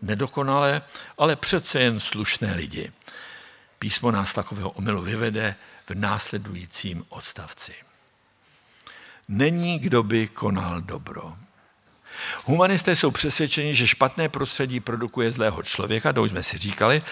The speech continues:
proto se snaží odstranit zlo nápravou prostředí společenských vztahů. Boží pohled je opačný. Zlé lidské srdce, zlý člověk produkuje špatné prostředí a společenské vztahy.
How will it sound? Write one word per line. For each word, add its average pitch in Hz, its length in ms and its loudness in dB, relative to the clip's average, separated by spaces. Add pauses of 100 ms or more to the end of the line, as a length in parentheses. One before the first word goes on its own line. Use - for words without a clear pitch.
(260)
proto 170 240 8
se 160 140 6
snaží 143 480 2
odstranit 139 500 2
zlo 120 300 6
nápravou 104 600 4
prostředí 120 720 2 (180)
společenských 95 840 2
vztahů. 82 500 -8 (880)
Boží 113 360 4
pohled 117 360 0
je 123 80 2
opačný. - 680 2 (280)
Zlé 117 240 2
lidské 104 360 -2
srdce, 123 500 -4 (260)
zlý 110 240 0
člověk 110 540 2 (340)
produkuje 123 520 2
špatné 92 420 -6
prostředí 113 680 -4
a 98 160 4
společenské 90 720 -4
vztahy. - 440 -10